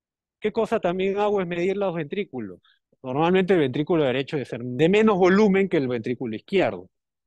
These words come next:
En este caso, todo esto es de la paciente, ¿no? Fue hecho el dos de enero, al día siguiente, y estaba dilatado, pues, ¿no? Treinta y seis milímetros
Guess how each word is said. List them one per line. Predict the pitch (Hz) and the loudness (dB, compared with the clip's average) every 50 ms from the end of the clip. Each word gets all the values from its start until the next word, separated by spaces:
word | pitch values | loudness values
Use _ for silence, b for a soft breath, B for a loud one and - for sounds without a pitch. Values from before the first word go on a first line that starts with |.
| _ _ _ _ _ _ _ _ _ | _ _ _ _ _ _ _ _ _
En | - 151 156 | -8 -4 -2
este | 190 202 - - 196 160 | -2 -2 0 -2 -4 -2
caso, | - 196 185 170 - 180 | 0 -2 -2 -2 -2 -2
todo | - 220 | -2 -2
esto | 240 233 - 214 | -2 0 0 0
es | |
de | 180 | 0
la | 147 131 | 0 -2
paciente, | 120 117 - - 202 165 117 98 107 104 | -6 -8 -8 -6 -8 -8 -8 -10 -12 -14
¿no? | 113 143 180 - _ _ _ _ _ _ _ _ - | -14 -14 -16 -18 _ _ _ _ _ _ _ _ -6
Fue | 151 147 151 | -2 0 0
hecho | 156 151 - - 175 165 139 | 0 0 0 0 2 2 2
el | 123 113 110 110 | 2 0 -2 -2
dos | 139 147 135 | -2 -2 -2
de | 127 127 | -2 -4
enero, | 127 156 165 143 127 117 127 139 - _ _ _ | -4 -2 -2 -2 -4 -4 -6 -8 -12 _ _ _
al | - 123 127 | -14 -10 -4
día | 143 170 170 160 | -2 -2 0 0
siguiente, | 139 - 156 143 143 147 139 131 123 113 - 135 151 - _ _ _ _ _ _ _ _ _ _ _ _ _ _ | -2 -2 -4 -2 -2 -2 -2 -2 -4 -6 -6 -8 -10 -10 _ _ _ _ _ _ _ _ _ _ _ _ _ _
y | - 202 175 165 160 156 151 147 143 139 139 135 135 131 127 127 127 - | 0 2 4 4 4 4 4 4 4 4 4 2 2 2 2 0 -2 -4
estaba | - 143 - - 190 208 | -8 -8 -2 0 2 4
dilatado, | 226 190 147 123 123 - 190 160 110 98 | 4 4 2 0 0 0 -2 -2 -2 -4
pues, | 95 101 98 101 | -8 -10 -14 -16
¿no? | 131 165 160 - | -16 -18 -10 -4
Treinta | - 151 143 139 127 - 139 | -2 0 0 0 0 -2 -2
y | 139 | -2
seis | - - 202 196 | 0 2 2 2
milímetros | 185 185 175 175 180 170 170 165 156 151 175 165 196 - - _ _ | 2 2 2 0 0 0 -2 -2 -4 -4 -6 -6 -8 -8 -10 _ _